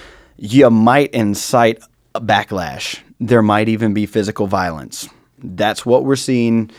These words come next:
now in Charlottesville. So I'm gonna talk about the origins of the Unite the Right rally, which happened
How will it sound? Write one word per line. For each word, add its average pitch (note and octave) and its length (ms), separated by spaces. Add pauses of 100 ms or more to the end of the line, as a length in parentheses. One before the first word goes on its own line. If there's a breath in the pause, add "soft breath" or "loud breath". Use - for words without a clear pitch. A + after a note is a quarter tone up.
(160 soft breath)
now G#2 440
in B2 220
Charlottesville. G#2 760 (800 loud breath)
So D3 420
I'm D#3 80
gonna F3+ 140
talk C#3+ 280
about A#2+ 440
the B2+ 220
origins C#3+ 600
of B2+ 260
the B2+ 80
Unite A#2 440
the B2 100
Right A#2 300
rally, G2 680
which A#2+ 280
happened G#2+ 800